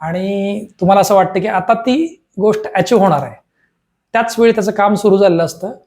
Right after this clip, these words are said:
आणि ती गोष्ट तुम्हाला खरोखर प्राप्त होते. आणि एकदा व्हिज्युअलायझेशननं तुम्हाला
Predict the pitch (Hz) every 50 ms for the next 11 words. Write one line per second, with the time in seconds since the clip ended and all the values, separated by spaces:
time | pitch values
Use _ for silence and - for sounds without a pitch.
0 | _ 156 156 165 160 - 180 165 175 175 165 - - 156 160 170 165 165 170 185
1 | 214 - - - _ _ _ _ _ - - 196 220 214 220 240 269 262 - 208
2 | 180 - - 185 160 160 - 202 214 214 - - _ _ _ 175 175 - - -
3 | - 214 202 190 190 170 254 277 277 240 233 214 233 214 220 220 214 220 208 214
4 | 220 214 220 208 190 196 196 208 214 226 170